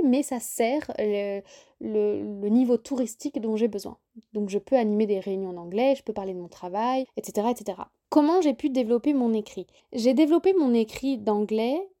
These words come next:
toujours pour servir mes objectifs professionnels, grâce à une plateforme de mooc. J'ai, euh, commencé par faire tous les mooc qui touchaient à la linguistique disponibles sur une plateforme qui s'appelle Future Learn et que je recommande à mille pour cent.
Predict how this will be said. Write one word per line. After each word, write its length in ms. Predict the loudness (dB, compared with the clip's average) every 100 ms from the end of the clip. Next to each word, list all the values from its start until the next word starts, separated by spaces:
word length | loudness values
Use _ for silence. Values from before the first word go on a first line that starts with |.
| _
toujours 360 | 6 6 6 0
pour 180 | -6 -6
servir 320 | -4 -2 -2
mes 160 | -4
objectifs 380 | -6 -10 -14 -20
professionnels, 720 | _ -18 -16 -10 -4 -2 -2 -4 _ _
grâce 460 | -6 0 0 0 -10 -2
à 80 | 0
une 140 | 0
plateforme 520 | -2 -4 0 0 0
de 120 | 0
mooc. 420 | 2 0 -4 -16 _ _ _ _ _
J'ai, 400 | -2 2 4 2 -2
euh, 160 | -4 -6 -12 _
commencé 540 | -2 0 0 -2 -4 -4
par 180 | -8
faire 220 | -6 -4 -2 -6 _
tous 160 | 4 6
les 140 | 6
mooc 400 | 4 0 -4 -16 _
qui 320 | -4 0 0 -2
touchaient 300 | -4 0 2
à 40 | 2
la 120 | 2
linguistique 640 | 0 -2 -4 -10 -14 -14 -8
disponibles 460 | -8 -4 -2 -2
sur 140 | -4 -8
une 140 | -6
plateforme 360 | -6 -2 -2 -2
qui 60 |
s'appelle 320 | -4 -4 -4 -4 -14 _
Future 460 | -2 0 2 0 -2
Learn 380 | -2 -2 -4 -4
et 100 | -4
que 200 | 0 0
je 120 | 0 0
recommande 540 | -4 -6 -4 -2 -2
à 100 | -2
mille 320 | 0 0 0
pour 240 | -4 -10 -10
cent. 240 | -14 -14